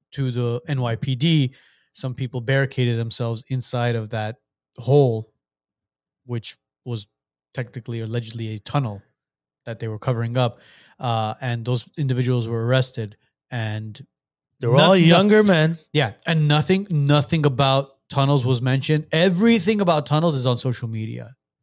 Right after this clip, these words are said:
Speaker 1: The news refuses to talk about <laughs> tunnels or anything like that. But again, nothing, nothing surprising there,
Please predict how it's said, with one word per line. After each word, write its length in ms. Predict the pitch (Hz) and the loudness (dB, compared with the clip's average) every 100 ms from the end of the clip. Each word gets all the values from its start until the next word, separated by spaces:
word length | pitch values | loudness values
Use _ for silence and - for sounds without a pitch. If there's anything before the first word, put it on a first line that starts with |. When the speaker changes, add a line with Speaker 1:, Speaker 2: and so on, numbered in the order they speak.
| - | -2
Speaker 1:
The 80 | 151 | 2
news 360 | 156 202 175 | 4 4 4
refuses 420 | 143 127 175 147 123 | 0 0 0 0 -4
to 80 | |
talk 220 | 127 131 120 | 0 0 0
about 220 | 117 113 | -2 0
<laughs> 200 | - - | 0 0
tunnels 340 | 127 113 107 | -2 -2 -6
or 80 | 107 | -8
anything 280 | 104 101 110 | -10 -12 -16
like 180 | 107 - | -18 -20
that. 180 | 104 110 | -20 -4
But 120 | 180 190 | 0 2
again, 280 | 175 123 - _ _ - 151 | 2 -2 -6 _ _ -8 0
nothing, 360 | 160 143 143 | 2 2 0
nothing 240 | 139 127 120 | 0 0 -2
surprising 560 | 123 131 110 104 101 | -2 0 0 -4 -12
there, 200 | 104 - | -14 -20